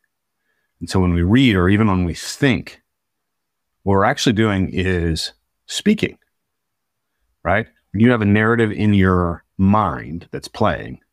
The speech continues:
right? "Why did I do this thing? Maybe I should have done that thing," right? You think of that as, like, pure unformed thought. But if you look at it and you look at the brain itself, what you'll see is that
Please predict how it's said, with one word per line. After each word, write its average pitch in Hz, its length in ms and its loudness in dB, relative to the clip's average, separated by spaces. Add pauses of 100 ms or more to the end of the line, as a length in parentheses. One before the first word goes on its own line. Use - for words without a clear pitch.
right? 60 160 -14 (340)
"Why - 140 0
did 101 140 -2
I 95 120 0
do 85 420 -2
this 78 420 -6
thing? 147 480 -8 (420)
Maybe 95 220 0
I 82 80 0
should 85 200 -6
have 80 100 -4
done 76 240 -4
that - 260 -6
thing," - 300 -14 (320)
right? - 240 -10 (420)
You 98 80 0
think 127 160 2
of 104 80 0
that 98 140 0
as, 90 120 -4
like, 76 220 -6
pure 104 300 0
unformed 147 460 -6
thought. - 320 -6 (960)
But 92 100 0
if 92 80 0
you 120 80 4
look 139 160 2
at 107 120 0
it 87 220 -8 (240)
and 92 140 0
you 92 60 2
look 117 100 2
at 110 60 -2
the 95 80 -2
brain 101 200 0
itself, - 500 -4 (160)
what 107 100 2
you'll 92 120 2
see 95 340 0
is 92 200 -6
that - 280 -4